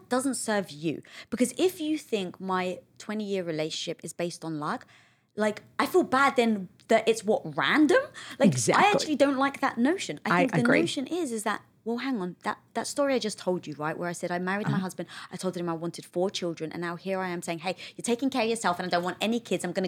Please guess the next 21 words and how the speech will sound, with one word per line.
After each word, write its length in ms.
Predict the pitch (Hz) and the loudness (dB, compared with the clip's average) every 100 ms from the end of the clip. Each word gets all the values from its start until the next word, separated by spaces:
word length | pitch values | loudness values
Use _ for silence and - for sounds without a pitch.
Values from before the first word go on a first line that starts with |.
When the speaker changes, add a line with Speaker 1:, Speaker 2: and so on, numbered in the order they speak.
| 190 | 4
Speaker 1:
go 80 | 202 | 4
over 180 | 208 208 | 4 2
here 180 | 190 175 | 2 2
and 180 | 175 175 | 2 -2
be, 140 | 160 - | -4 0
do 100 | 208 | 4
this 180 | 196 - | 4 4
Speaker 2:
<laughs> 80 | 185 | 2
Speaker 1:
entrepreneurship 720 | 196 - 180 165 175 - - - | 2 0 2 2 0 -6 -6 -4
thing," 120 | - | 2
Speaker 2:
Yeah. 120 | - - - - | 2 2 -8 0
Speaker 1:
right? 200 | 208 269 - - _ _ _ - | 0 0 -4 -20 _ _ _ 4
In, 200 | 240 240 - _ | 4 4 -8 _
in 80 | 208 | 0
a 60 | 196 | 2
different 320 | 247 - 294 | 0 0 -2
marriage 420 | 226 170 151 156 - - | 0 0 0 -2 -10 -8
with 140 | 170 | -6
a 40 | 160 | -4
different 380 | - 180 240 220 | -4 -4 -4 -6
partner, 560 | - 262 294 156 151 | -4 -4 -4 -4 -6